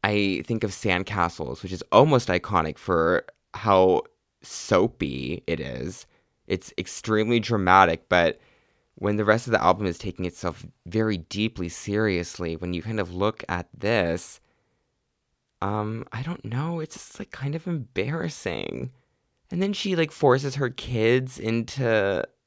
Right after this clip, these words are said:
this as well when she, like, puts them in the music videos or in the visual album.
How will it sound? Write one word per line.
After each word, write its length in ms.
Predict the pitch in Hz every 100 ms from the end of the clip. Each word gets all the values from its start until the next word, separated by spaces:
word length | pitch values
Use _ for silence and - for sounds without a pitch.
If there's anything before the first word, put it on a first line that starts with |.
| _ _ -
this 320 | 98 104 127
as 180 | 127 123
well 300 | 117 107 117
when 140 | 120
she, 180 | 123 123
like, 160 | 113 123
puts 220 | 120 -
them 100 | 123
in 60 | 123
the 60 |
music 360 | 113 104 107 120
videos 540 | 120 120 120 117 117
or 100 | 110
in 120 | 101
the 100 | 92
visual 420 | 90 101 117 123 110
album. 560 | 110 110 117 110 117